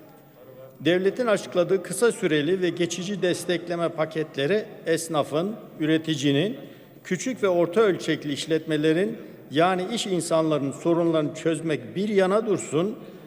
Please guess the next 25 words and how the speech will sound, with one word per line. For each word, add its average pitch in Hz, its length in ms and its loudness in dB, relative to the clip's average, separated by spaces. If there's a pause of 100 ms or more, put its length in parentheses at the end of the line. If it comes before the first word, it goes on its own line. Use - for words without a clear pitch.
(140)
mevcut 165 580 0
borçlarını 170 680 2
öteleyen, 160 800 0 (340)
borca 165 460 2
borç 220 220 2
ekleyen 180 540 0
bir 190 220 -4
yapıya 160 420 2
dönüştürmüştür. 143 800 -2 (1000)
Bu 247 140 -2
kısır 247 400 2
döngü 202 260 2
içerisinde 180 560 2
insanlar 180 560 2 (180)
iki 233 200 -6
seçenekten 180 840 0
birini 185 200 2
yapmak 175 400 2
zorunda 165 460 4
kaldı. 131 400 2 (600)
Ya 220 140 4
ticarethanelerinin 170 1120 2
kapısına 165 500 0
kilit 190 340 0
vurmak 214 360 2